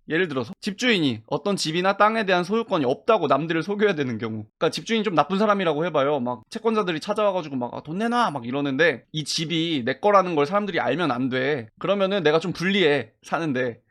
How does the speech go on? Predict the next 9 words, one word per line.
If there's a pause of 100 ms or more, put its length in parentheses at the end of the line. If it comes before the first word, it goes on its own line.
(200)
그럼
어떻게?
신탁
계약을
맺어가지고 (320)
막
다른
사람들이
찾아와서